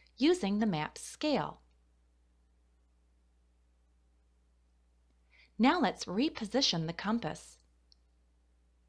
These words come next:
You may want to select the pen tool and change the color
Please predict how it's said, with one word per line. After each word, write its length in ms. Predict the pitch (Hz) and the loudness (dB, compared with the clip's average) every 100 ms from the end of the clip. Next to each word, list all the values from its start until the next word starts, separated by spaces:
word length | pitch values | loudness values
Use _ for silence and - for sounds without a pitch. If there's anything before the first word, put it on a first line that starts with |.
| _ _ _ _ _ _ _ _ _ _ - | _ _ _ _ _ _ _ _ _ _ 4
You 140 | 247 | 6
may 240 | 247 320 | 6 4
want 260 | 359 185 226 | 2 -2 -2
to 80 | - | -8
select 520 | 220 262 175 165 - - - | -4 -2 0 -2 -6 -18 -8
the 80 | |
pen 280 | 254 294 349 | -4 -2 -2
tool 460 | 392 175 156 196 - - _ _ _ - | -2 -2 -2 -4 -10 -20 _ _ _ 0
and 160 | 269 | 2
change 480 | - 277 269 262 - | 4 2 2 0 -2
the 80 | 214 | -4
color 480 | - 175 165 269 | -2 -2 0 -4